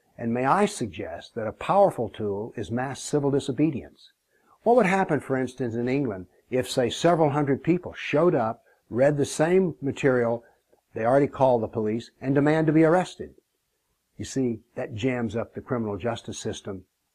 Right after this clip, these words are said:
And by the way, this is a criminal charge which can result in two years'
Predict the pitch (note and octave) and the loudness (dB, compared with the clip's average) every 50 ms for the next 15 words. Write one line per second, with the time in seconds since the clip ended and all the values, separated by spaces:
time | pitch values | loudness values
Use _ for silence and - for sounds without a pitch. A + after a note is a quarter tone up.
0 | _ - G#2+ G2 A#2 A#2 B2 B2 B2 B2+ B2 A#2+ A#2+ - - - B2 C3+ - - | _ -10 -6 -2 0 0 2 2 2 2 0 0 -2 -2 -4 -4 -4 -4 -4 -4
1 | C#3 C3+ C3 B2 A2+ - - - - - D#3+ E3+ C3+ G#2+ F#2 F#2 G2+ G#2+ G#2 - | -4 -2 -2 -4 -6 -8 -12 -14 -10 -6 -4 -4 -2 -2 -4 -4 -6 -6 -8 -10
2 | - G#2+ - - - A#2 A2+ A2+ G#2+ G#2 B2 B2 A#2 - A2 G#2 - - - - | -12 -12 -10 -6 -6 -4 -4 -4 -4 -4 -4 -4 -6 -6 -8 -10 -10 -12 -14 -8
3 | - - G3 F#3 E3 D#3 C#3+ B2 A2+ G2+ G2 F#2+ F#2 - | -4 0 0 0 2 2 0 0 0 -2 -6 -8 -10 -16